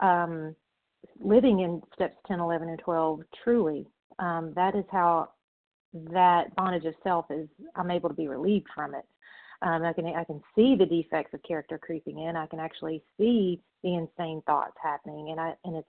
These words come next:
that point that I'm able to say, "You know what? I'm powerless over this junk coming into my head and my impulses, my tendency to react on feeling instead of fact. God,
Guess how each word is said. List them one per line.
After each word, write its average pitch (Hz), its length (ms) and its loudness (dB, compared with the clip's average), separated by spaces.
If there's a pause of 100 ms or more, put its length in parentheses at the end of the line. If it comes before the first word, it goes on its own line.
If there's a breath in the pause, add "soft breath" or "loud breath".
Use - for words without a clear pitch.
that 220 320 4
point 160 380 -6
that 170 80 -4
I'm 156 160 -2
able 160 220 0
to 160 180 -8
say, 165 60 -6
"You 165 160 -8
know 170 160 -2
what? 175 180 -2
I'm 202 180 -4
powerless 185 540 0
over 180 160 -4
this 175 160 -10 (100)
junk 160 180 -8 (120)
coming 175 220 -10
into 170 160 -10
my 156 220 -8
head 175 260 -6
and 165 200 -14
my 151 120 -8 (120)
impulses, 180 680 -4 (340)
my 196 120 -8 (100)
tendency 196 380 2
to 165 100 0
react 160 520 -4
on 143 140 -12 (140)
feeling 196 540 0
instead 165 420 -8
of 147 80 -10 (140)
fact. 165 420 -4 (800 soft breath)
God, 185 400 6